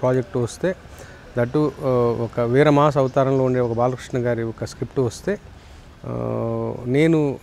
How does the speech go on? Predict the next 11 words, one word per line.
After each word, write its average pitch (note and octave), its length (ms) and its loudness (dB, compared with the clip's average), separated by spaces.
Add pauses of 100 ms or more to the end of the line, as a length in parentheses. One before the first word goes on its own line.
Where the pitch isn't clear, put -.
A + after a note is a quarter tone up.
ఆయన - 140 0
పట్ల C#3+ 260 0
నాకున్నటువంటి B2+ 560 -2
అభిమానాన్ని, B2+ 600 0 (480)
నాలో C#3 320 4
ఉన్న C#3+ 200 4 (420)
మాస్ C3 300 0
లక్షణాన్ని B2 640 -2
ఎలా C3 140 2
ప్రదర్శిస్తాను C3 680 -2
అన్నది B2+ 360 -4